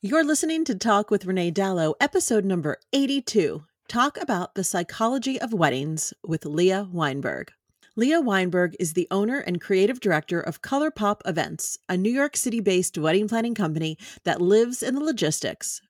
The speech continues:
providing an unmatched focus on event details for clients.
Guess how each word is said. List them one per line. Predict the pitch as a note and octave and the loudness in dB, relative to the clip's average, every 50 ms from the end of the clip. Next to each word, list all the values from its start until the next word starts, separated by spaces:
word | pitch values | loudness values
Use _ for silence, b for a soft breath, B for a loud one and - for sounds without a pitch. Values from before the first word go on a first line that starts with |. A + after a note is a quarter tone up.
| _ _ _ | _ _ _
providing | - G#3 F#3 G3 F#3 F3+ F#3 F3 F3+ | -2 0 2 2 2 2 2 0 0
an | E3+ E3+ - - - | -2 -4 -4 -2 -2
unmatched | D4 D#4 D#4 C4+ A#3+ A3+ A#3 - - - | 0 0 2 2 0 0 -2 -4 -6 0
focus | - F#3+ F#3 - G3+ F#3+ - - - | 2 2 2 2 0 -2 -2 -2 -4
on | F3 D#3+ | -4 -4
event | D#3+ D3+ F3 G3 - E3+ | -2 -2 -2 -4 -4 -4
details | - G3 F#3 - F3+ D#3+ D#3 D#3 D3+ - | -4 -4 -4 -2 -2 -2 -2 -2 -4 -6
for | - - E3+ | -8 -10 -10
clients. | - - D#3+ B2+ - B1 - D#3 - - - - - - - | -8 -6 -8 -8 -8 -10 -14 -16 -14 -12 -12 -10 -10 -12 -14